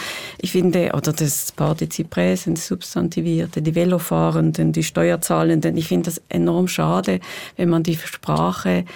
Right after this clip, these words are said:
äh, so benutzt, weil sie wird für mich so, sie, sie verliert total an ihrer Ausdruckskraft. Ein Gericht ist nicht dasselbe wie ein Richter. Ein Richter ist ein Mensch. Ein Gericht ist eine Behörde. Eine Bevölkerung ist nicht greifbar. Eine Lehrperson, was ist schon eine Lehrperson? Für mich wird,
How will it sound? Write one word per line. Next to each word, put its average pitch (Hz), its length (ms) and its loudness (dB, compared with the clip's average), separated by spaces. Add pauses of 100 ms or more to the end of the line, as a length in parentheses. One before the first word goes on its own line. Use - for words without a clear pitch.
(340)
äh, 175 80 2
so 170 220 2
benutzt, 180 520 2
weil 190 100 2
sie 180 180 0
wird 175 200 0
für 180 100 0
mich 185 300 2
so, 180 320 2
sie, - 220 -6
sie - 140 -4
verliert 185 360 0
total 190 380 0
an 185 120 4
ihrer 180 280 0
Ausdruckskraft. - 800 -6 (140)
Ein 196 140 2
Gericht 202 380 2
ist 185 120 -2
nicht 185 160 -2
dasselbe 196 360 0
wie 190 80 2
ein 190 140 2
Richter. 196 340 0
Ein 156 100 4
Richter 185 240 -2
ist 151 160 -4
ein 143 100 2
Mensch. 160 420 2 (200)
Ein 147 120 2
Gericht 170 340 0
ist 156 160 -4
eine 147 160 2
Behörde. 147 580 0 (400)
Eine 170 200 4
Bevölkerung 180 520 2
ist 165 140 -2
nicht 175 180 0
greifbar. 147 800 -2
Eine 175 220 4
Lehrperson, 175 720 2
was 165 160 0
ist 202 180 -4
schon 170 160 2
eine 160 180 4
Lehrperson? 175 480 0
Für 180 120 -2
mich 214 180 2
wird, 202 260 0